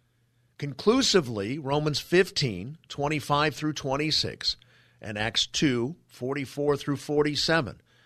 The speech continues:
serve as additional biblical evidence of churches helping the poor in other churches.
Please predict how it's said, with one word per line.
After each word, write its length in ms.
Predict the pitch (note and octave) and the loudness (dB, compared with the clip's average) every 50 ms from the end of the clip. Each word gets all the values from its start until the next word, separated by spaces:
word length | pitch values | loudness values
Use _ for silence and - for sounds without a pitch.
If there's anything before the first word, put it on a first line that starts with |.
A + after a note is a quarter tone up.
| _ _ _ _ _ _ _ | _ _ _ _ _ _ _
serve 280 | - - C3+ C3+ B2 B2+ | -6 -2 -2 -2 2 2
as 180 | C3 C3 A#2+ | 2 2 2
additional 560 | A#2+ A#2+ A2 A2 C#3+ D3+ - - D3+ D3 D3 C3+ | 0 -2 0 2 2 2 2 2 2 2 2 2
biblical 580 | A2 D3+ E3+ - E3 E3+ - - D#3 C#3+ A2+ | 0 -2 0 2 0 0 2 2 2 2 2
evidence 440 | C#3 E3 D#3+ F3 D3+ C#3 C3+ - - | 2 2 2 2 0 0 0 0 0
of 120 | C3+ G#2+ | -2 -2
churches 540 | - - - D3 D3 D3+ - - E3 E3 - | -4 -2 2 2 2 2 2 0 2 2 2
helping 360 | - C3 C3 B2+ - E3 F#3 | 2 2 0 0 -2 -2 -2
the 80 | G3+ G#3 | -2 -2
poor 520 | G3+ - - C3 A#2+ A#2 A#2+ B2+ C#3 F3+ - _ | -4 -2 -2 0 0 2 0 0 -2 -4 -10 _
in 200 | - E3+ G3 G3 - - | -2 -2 -2 -2 0 2
other 280 | F3+ G#3 G#3+ A3 E3+ B2 | 2 4 4 4 2 2
churches. 640 | - - - F2+ C#2+ - - C#2+ - - - - | 0 -4 -6 -6 -8 -8 -12 -16 -14 -16 -16 -16